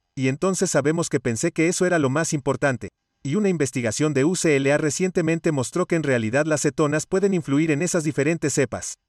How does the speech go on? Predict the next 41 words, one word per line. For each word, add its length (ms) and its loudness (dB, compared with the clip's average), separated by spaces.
Ackerman 420 0
C 220 2
A 60 4
M 200 2
usando 320 0
materia 420 0
fecal 380 0
afiliada 460 2
y 60 -2
presencia 500 0
y 160 2
estas 240 -2
son 160 0
cepas 280 -2
comunes 440 0
que 100 -4
son 160 0
como 220 0
estas 240 -2
especies 420 -2
clave 320 2
que 120 -2
influyen 440 0
en 80 0
la 80 2
diversidad. 540 0
Y 100 0
realmente 500 0
cuando 240 0
hablamos 380 0
de 80 0
cuando 240 0
la 100 -2
gente 260 -2
está 200 -2
persiguiendo 580 0
y 80 0
entiendo 380 -2
de 80 2
dónde 260 2
vienes, 360 -2